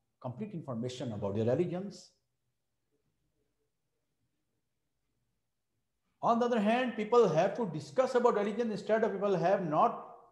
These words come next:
much knowledge about religion. Instead of people have to discuss two religions. In the absence of knowledge, mostly people have to start quarrels and disputes. There are many differences in the world due to religions.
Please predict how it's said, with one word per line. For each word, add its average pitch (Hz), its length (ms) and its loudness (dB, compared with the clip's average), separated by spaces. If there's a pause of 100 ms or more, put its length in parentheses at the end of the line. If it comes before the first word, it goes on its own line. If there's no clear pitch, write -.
(220)
much - 240 0
knowledge 226 240 0
about 214 200 2
religion. 202 420 -2
Instead 220 340 -4
of 220 80 -4
people 196 240 -2
have 196 260 0
to 226 260 -8
discuss 190 360 -6
two 233 80 -6
religions. 214 640 -2 (1500)
In 233 180 -2
the 214 280 4
absence 233 420 0
of 240 140 2
knowledge, 220 320 0 (260)
mostly 196 240 -4
people 220 200 0
have 196 180 2
to 208 80 -4
start 214 260 0
quarrels 202 220 0
and 202 120 0
disputes. 208 520 2 (2750)
There 208 160 0
are 220 60 0
many 226 180 -2
differences 214 880 -6
in 170 80 -6
the 202 100 2
world 220 540 2
due 202 120 -4
to 214 120 -2
religions. 180 720 -2